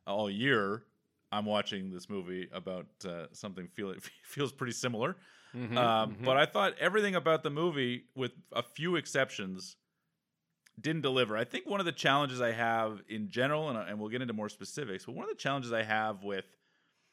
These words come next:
Speaker 1: this movie in particular, as it, as it relates to other, uh, disaster movies, is the self-importance of it.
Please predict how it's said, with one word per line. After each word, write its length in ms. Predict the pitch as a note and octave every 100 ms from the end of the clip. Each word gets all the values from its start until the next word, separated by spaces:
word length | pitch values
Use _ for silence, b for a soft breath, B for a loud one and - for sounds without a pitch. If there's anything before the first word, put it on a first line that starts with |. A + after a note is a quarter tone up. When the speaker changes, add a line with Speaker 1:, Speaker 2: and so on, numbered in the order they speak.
| _
Speaker 1:
this 320 | B2 D#3+ G#3
movie 240 | G3 E3 C#3
in 60 |
particular, 440 | A#2+ C3 E3+ F3 C3
as 120 | B2
it, 100 | A2+ -
as 140 | A#2 A#2
it 60 |
relates 400 | A2+ A#2 B2+ C#3+ -
to 180 | B2+ - -
other, 600 | C#3+ C3 B2 A2+ G2+ - _ _ _ _ _
uh, 540 | A2 G#2+ F#2+ D#2 C2+ C#2+ F#2+ - _ _ _ _ _ _ _ _ _ _ _
disaster 520 | A2+ F#2+ B2 D#3 -
movies, 640 | A#2+ D3 F#2 C2+ - - - _ _ _ _ _ _ _ -
is 160 | B2+
the 140 | A#2 -
self-importance 1080 | - - - D3 C#3+ C#3 - D3 C3+ G2
of 180 | F2+ D2+
it. 200 | - -